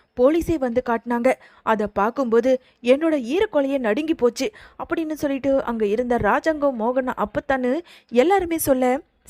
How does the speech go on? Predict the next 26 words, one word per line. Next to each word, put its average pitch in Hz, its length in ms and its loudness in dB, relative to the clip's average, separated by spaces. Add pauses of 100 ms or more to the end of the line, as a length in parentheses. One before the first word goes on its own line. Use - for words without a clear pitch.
சேதுவுக்குமே 285 720 2
ரொம்ப 262 300 -2
அதிர்ச்சியாகுது. 233 840 2 (120)
உடனே 339 420 4
ராஜாங்கம் 320 460 0
இருந்துகிட்டு, 262 460 2 (320)
"ஏமா 285 300 2 (120)
தமிழ்ச்செல்வி, 220 520 -2 (240)
என்கிட்ட 233 420 -2
ஒரு 269 220 4
வார்த்தை 359 300 2 (180)
சொல்லியிருக்க 254 480 0
கூடாதா? 214 480 2 (280)
நான் 214 300 -2
தான் 277 160 2
உங்க 220 220 -2
உயிரை 240 360 0
காப்பாத்துனேன்னு. 233 720 0 (380)
என் 262 180 0
வீட்டை 339 280 2
விட்டு 294 220 -2
நான் 285 140 0
உன்னை 226 220 0
அனுப்பியே 330 440 0
இருக்க 254 220 0
மாட்டேனே. 233 460 2